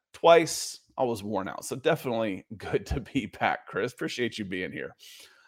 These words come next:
Um, David Garcia says, "Rise up. Good morning from Columbus, Ohio. This year will be different, better defense, and I believe in Ridder. All the weapons,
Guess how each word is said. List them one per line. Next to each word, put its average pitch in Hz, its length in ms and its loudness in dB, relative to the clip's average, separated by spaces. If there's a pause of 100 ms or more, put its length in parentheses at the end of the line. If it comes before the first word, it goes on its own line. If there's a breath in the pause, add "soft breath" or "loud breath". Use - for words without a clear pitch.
(240 soft breath)
Um, 143 540 8 (760)
David 190 320 12
Garcia 175 460 10
says, 135 260 4
"Rise 139 380 8
up. 208 320 6
Good 143 140 2
morning 147 260 8
from 135 180 0
Columbus, 143 540 4
Ohio. 113 580 6 (520)
This 131 160 2
year 170 100 6
will 180 80 8
be 151 100 6
different, 160 480 0
better 139 220 10
defense, 135 380 4
and 135 100 2
I 123 40 4
believe 117 360 2
in 127 100 4
Ridder. 135 260 10
All 135 200 12
the 123 260 6 (280)
weapons, 131 460 6